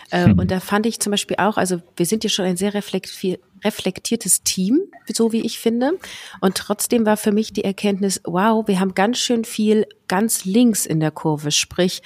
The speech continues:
Speaker 1: Sachen in der Pipeline, die, wo wir Ideen haben,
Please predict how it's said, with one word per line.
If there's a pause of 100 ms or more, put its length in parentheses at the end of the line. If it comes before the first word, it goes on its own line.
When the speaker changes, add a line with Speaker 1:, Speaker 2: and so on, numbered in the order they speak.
(280)
Speaker 1:
Sachen
in
der
Pipeline, (520)
die,
wo
wir
Ideen
haben,